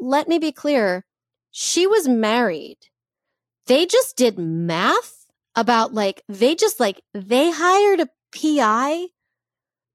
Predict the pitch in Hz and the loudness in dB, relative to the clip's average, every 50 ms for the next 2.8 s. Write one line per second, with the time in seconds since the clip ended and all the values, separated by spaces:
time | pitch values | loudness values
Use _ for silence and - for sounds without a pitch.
0 | _ _ - - 277 240 233 - - 277 277 302 330 339 349 - - - 330 311 | _ _ -2 -2 -2 -2 -2 -2 -2 0 0 2 2 2 0 0 0 -2 -2 -2
1 | - - 269 262 254 233 196 180 175 190 196 208 240 262 277 277 277 277 269 - | -2 0 0 0 0 0 -2 -2 0 2 2 4 4 4 4 4 2 2 0 0
2 | 208 226 226 233 240 - - 175 160 - - - - 262 262 285 | -2 -2 -2 -2 -2 -4 -8 -12 -12 -14 -16 -16 -16 -18 -20 -20